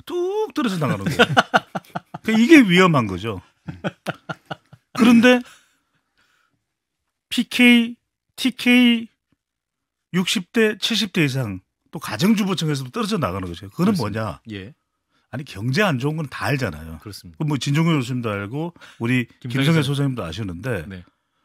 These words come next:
Speaker 1: 뭐냐면 대통령의 태도예요.
Speaker 2: 아,
Speaker 1: 그러니까
Speaker 2: 태도의 문제다.
Speaker 1: 대통령도 뭐 그거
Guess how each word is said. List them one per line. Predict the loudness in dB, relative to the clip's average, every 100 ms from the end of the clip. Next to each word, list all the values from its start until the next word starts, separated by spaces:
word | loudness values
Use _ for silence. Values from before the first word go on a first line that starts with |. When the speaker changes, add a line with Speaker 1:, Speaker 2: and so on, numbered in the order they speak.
| _ -10
Speaker 1:
뭐냐면 | -8 -6 -8 -12 _ _ -16
대통령의 | -12 -6 -6 -8
태도예요. | -10 -8 -6 -8 -8 -14 -18 _
Speaker 2:
아, | -14 -14 -2
Speaker 1:
그러니까 | 2 2
Speaker 2:
태도의 | -2
문제다. | -6 -8 -6 -2
Speaker 1:
대통령도 | 2 2 2 0 -4 -6 _ _ _ _ _ _
뭐 | -2 0
그거 | 0 -2 -2 -2